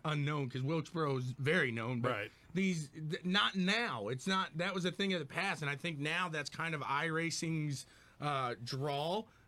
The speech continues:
Speaker 1: Their allure right now is kind of that, uh, that classic nascar fan, that, that classic, uh, that older. They're, they're trying. They've, they've got the younger guys.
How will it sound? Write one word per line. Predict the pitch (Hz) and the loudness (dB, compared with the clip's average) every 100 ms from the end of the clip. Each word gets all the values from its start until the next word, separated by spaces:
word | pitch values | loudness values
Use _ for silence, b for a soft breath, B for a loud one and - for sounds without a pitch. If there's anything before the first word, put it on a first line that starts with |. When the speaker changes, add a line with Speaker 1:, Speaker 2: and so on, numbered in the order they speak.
| - | -4
Speaker 1:
Their | 127 170 | 2 2
allure | 156 139 151 165 185 196 | 2 2 2 4 6 6
right | 190 185 | 4 2
now | 180 190 | 2 2
is | 185 | 2
kind | - 165 165 | 0 0 0
of | |
that, | 151 151 b b b b - | 0 -2 b b b b -4
uh, | 151 143 139 127 139 | -2 0 -2 -4 -4
that | 147 - | -6 -6
classic | 104 165 185 190 185 | 0 2 2 2 -2
nascar | 180 233 277 - 139 95 | 0 0 -2 -2 -2 -2
fan, | - 107 98 | -4 -4 -2
that, | 110 123 - | -2 -4 -4
that | 147 143 - | -2 -2 -4
classic, | - 143 170 - 180 165 - 151 | -2 0 0 0 -2 -2 -4 0
uh, | 147 139 135 b b b | 2 2 -2 b b b
that | 143 170 - | 0 0 2
older. | 202 233 220 208 196 185 175 b b - | 4 4 6 4 4 2 0 b b 0
They're, | 190 | 2
they're | 175 196 | 2 0
trying. | - 233 233 208 160 | 2 2 2 0 0
They've, | 185 170 160 | 0 0 2
they've | 190 | 2
got | 156 190 190 | 4 2 2
the | 175 | 2
younger | 156 190 202 | 2 4 2
guys. | 190 196 196 196 - | 4 4 4 0 -6